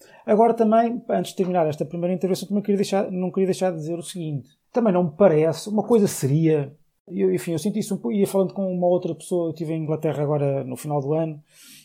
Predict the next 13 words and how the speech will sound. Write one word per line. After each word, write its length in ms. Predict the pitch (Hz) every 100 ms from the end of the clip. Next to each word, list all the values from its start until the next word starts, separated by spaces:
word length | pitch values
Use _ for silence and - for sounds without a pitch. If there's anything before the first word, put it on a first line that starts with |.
| -
e 80 | 131
de 60 |
vez 160 | 143 143
em 60 | 147
quando 260 | 151 143
tínhamos 240 | 143 143 131
conversa 380 | 143 139 127 131
com 100 | 143
as 80 |
pessoas 260 | - - 131
com 160 | 143 123
quem 220 | 139 135
nos, 400 | 127 123 117